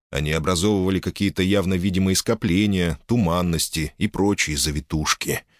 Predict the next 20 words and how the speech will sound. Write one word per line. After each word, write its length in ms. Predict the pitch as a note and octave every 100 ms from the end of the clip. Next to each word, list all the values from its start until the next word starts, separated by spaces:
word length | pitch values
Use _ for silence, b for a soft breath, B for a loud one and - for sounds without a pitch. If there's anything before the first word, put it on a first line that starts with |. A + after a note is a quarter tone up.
| _ _ _ -
Вероятно, 480 | F2+ B2+ E3+ F3 D3+
эта 200 | D3 C3+
планета 360 | C#3 C#3+ C3+
находилась 500 | B2 - A#2+ B2 A#2
где-то 280 | - G#2 G#2+
в 60 | -
центре 340 | A2 G#2+ G#2
галактики. 840 | G#2+ A#2+ B2 D#2 - - - C#2+ - _ _ _
Стало 340 | - C#2+ D2+ D#2+
вдруг 280 | F2 -
интересно, 640 | G#2 - F#2 C#2+ - - - _ _ _
а 100 | -
какой 360 | - F#2 - D#3
галактики? 800 | - F2 A2+ - - - F3 - _ _ _ _ _ _ _ -
К 40 |
сожалению, 520 | G2+ A2+ D#3 E3 D3
полноценное 680 | A#2 B2+ B2+ - C#3+ C3 A#2
исследование 540 | A2+ - B2+ A2+ G#2+ G#2
космического 640 | G#2 A#2 G#2 A2 - F2+
пространства 760 | G2 G2 - C#3 C#3+ - A2+